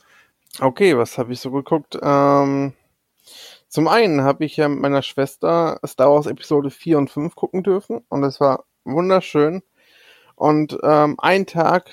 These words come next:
nach Podcast-Aufnahme des letzten haben wir auch direkt Episode sechs hinterhergeworfen. Und was soll ich sagen? Äh, meine Schwester war zu Tränen gerührt quasi und war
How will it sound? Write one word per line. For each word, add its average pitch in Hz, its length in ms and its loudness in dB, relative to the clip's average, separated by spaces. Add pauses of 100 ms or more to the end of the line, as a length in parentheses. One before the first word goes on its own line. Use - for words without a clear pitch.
(100)
nach 156 380 0
Podcast-Aufnahme 160 1300 0 (160)
des - 220 -12
letzten 147 420 -6
haben 147 220 2
wir 147 120 4
auch - 120 0
direkt 143 400 -2
Episode 147 500 0
sechs 156 260 0
hinterhergeworfen. 131 1040 0 (1200)
Und 156 120 -6
was 156 80 2
soll 165 140 6
ich 143 100 -2
sagen? 156 400 4
Äh, 143 360 4
meine 143 220 -2
Schwester 151 580 -2
war 147 180 0
zu - 120 -20
Tränen 160 320 -2
gerührt 151 360 -4
quasi 156 400 -2
und 147 200 -4
war 139 500 2